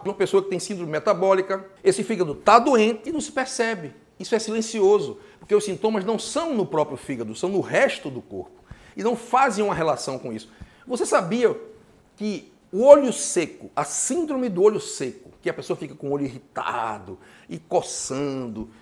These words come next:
e com a sensação de corpo estranho no olho, e vai pro oculista, e tem um monte de técnicas que eles usam, que não resolve nada no final das contas,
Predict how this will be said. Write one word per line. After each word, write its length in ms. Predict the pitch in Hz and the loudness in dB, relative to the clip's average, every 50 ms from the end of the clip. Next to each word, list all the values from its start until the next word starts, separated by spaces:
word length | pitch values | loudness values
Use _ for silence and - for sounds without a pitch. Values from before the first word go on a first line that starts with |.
| _ - | _ -14
e 80 | - | -12
com 100 | - - | -6 -6
a 40 | 180 | -6
sensação 360 | - - - 196 170 - 196 | -6 -4 -4 -4 -4 -4 -6
de 60 | 175 156 | -8 -8
corpo 300 | - - 156 156 - 143 | -6 -6 -8 -6 -8 -10
estranho 340 | - - - 147 147 147 | -12 -10 -8 -8 -8 -6
no 420 | 139 135 120 113 123 135 139 131 127 | -6 -6 -6 -4 -4 -4 -4 -4 -4
olho, 300 | 123 120 110 107 101 95 - - _ | -4 -4 -4 -6 -10 -12 -16 -20 _
e 120 | - - 185 | -8 -4 2
vai 160 | 175 208 208 | 2 2 2
pro 140 | 208 180 180 | 2 0 -2
oculista, 640 | 170 180 151 135 120 120 139 147 143 135 - - 175 | -2 -2 -6 -8 -6 -6 -4 -4 -4 -4 -4 -8 -8
e 20 | |
tem 140 | 156 - 226 | -6 -6 -6
um 120 | 233 208 165 | -4 -4 -6
monte 440 | 147 151 175 208 214 208 - 185 | -4 0 2 4 4 4 2 -2
de 80 | 160 170 | -6 -8
técnicas 580 | - - - 175 170 170 160 147 - 160 - - | -8 -6 -4 -4 -4 -4 -6 -10 -10 -12 -10 -6
que 80 | - | -6
eles 160 | 165 151 113 | -6 -4 -4
usam, 140 | 160 165 165 | -6 -6 -6
que 100 | - 208 | -6 -4
não 140 | 233 254 233 | -2 0 4
resolve 420 | - 208 165 151 196 208 170 180 | 6 6 6 6 2 2 2 0
nada 240 | 156 156 185 175 165 | 0 2 2 2 0
no 80 | 165 143 | 0 -6
final 180 | - 151 151 | -6 -6 -6
das 160 | 139 135 - - | -6 -8 -8 -12
contas, 480 | - 139 139 135 135 - 131 - - | -12 -12 -10 -10 -10 -10 -12 -14 -16